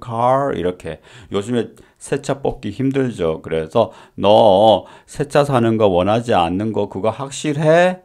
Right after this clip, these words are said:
뭔가 이렇게 더블 체크를 할 때 "Are you sure you don't want to buy a new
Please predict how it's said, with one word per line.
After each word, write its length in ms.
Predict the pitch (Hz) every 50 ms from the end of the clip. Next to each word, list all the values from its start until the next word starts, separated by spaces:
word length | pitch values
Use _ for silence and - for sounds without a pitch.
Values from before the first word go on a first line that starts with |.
| _ _
뭔가 420 | - 95 98 104 110 107 110 104
이렇게 300 | 95 92 92 - 95 82
더블 320 | 78 98 101 110 127 135 131
체크를 360 | - - 151 147 143 127 113
할 180 | 95 92 - -
때 200 | - 82 87 98 - -
"Are 140 | 101 107
you 60 | 113 117
sure 400 | 117 - - - 143 151 156 135
you 300 | 98 92 98 92 95 -
don't 480 | - 104 113 123 143 165 185 185 165 120
want 280 | 104 107 110 117 113 -
to 180 | 107 98 85 80
buy 260 | 92 92 95 98 95
a 140 | - 87 85
new 400 | 82 85 87 92 101 110 113